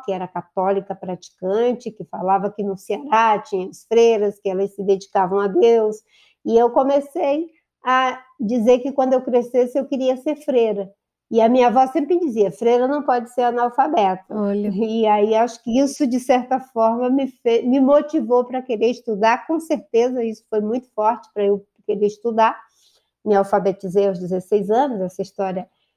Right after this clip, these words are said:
Speaker 1: é de conhecimento público, né? É, então, como eu já tinha essa questão de ser freira e tudo que a minha avó relatava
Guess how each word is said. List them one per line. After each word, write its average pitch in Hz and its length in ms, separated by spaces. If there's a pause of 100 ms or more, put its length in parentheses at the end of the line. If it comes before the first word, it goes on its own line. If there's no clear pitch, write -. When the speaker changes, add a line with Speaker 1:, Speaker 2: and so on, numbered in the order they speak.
(160)
Speaker 1:
é 208 100
de 196 120
conhecimento 202 840
público, 240 640
né? 208 240 (420)
É, 202 600 (100)
então, 349 600
como 359 200
eu 415 140
já 294 220
tinha 269 600 (280)
essa 247 360
questão 233 480
de 202 60
ser 196 200
freira 254 640
e 208 200
tudo 233 260
que - 100
a 220 100
minha 214 180
avó 202 220
relatava 240 1040